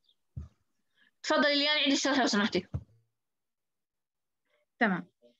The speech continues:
Speaker 2: Defects found، حدود الانحراف. راح أعيد النقاط هذه. الانسبكشن نمبر، عدد الفحوصات. أول خط من فوق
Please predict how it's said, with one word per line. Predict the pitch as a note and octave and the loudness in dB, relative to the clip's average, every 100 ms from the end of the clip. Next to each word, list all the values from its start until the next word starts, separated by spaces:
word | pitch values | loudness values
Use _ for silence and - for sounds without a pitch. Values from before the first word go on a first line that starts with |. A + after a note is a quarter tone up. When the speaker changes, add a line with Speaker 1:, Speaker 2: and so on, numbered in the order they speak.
| _ _ _ _ _ - - G#3+ D#4 | _ _ _ _ _ -10 -8 -2 2
Speaker 2:
Defects | G#4+ - - | 2 2 -2
found، | - D4 C4 C4 C4 - | 4 6 10 8 6 0
حدود | - C#4 C#4 C4+ | 2 6 8 8
الانحراف. | C4 B3+ C4 G#3+ F3+ - - | 6 4 4 0 -2 -6 -6
راح | A3+ A#3 - | -2 2 4
أعيد | C4+ E4 C#4+ | 6 6 8
النقاط | C#4+ C#4 C4+ C4+ C4 F#3+ | 8 8 6 4 2 0
هذه. | F3 F3 - _ _ _ _ _ _ G#3+ | -4 -6 -16 _ _ _ _ _ _ -4
الانسبكشن | - B3+ B3+ B3+ F4 - E4 D4+ | 4 6 6 4 2 4 6 10
نمبر، | C#4+ C4 B3 B3+ B3+ A#3+ | 12 10 10 6 6 6
عدد | C4 B3+ | 6 6
الفحوصات. | B3 A3 - B3 A3+ G3 E3 - _ _ _ _ - - | 4 0 -4 -2 -2 -2 -4 -6 _ _ _ _ -20 0
أول | D4 G4 G4 F4 | 4 6 6 4
خط | D4 C4+ C4+ | 4 4 6
من | C4 C4 | 8 8
فوق | D#4+ D4+ C#4+ - | 8 6 6 2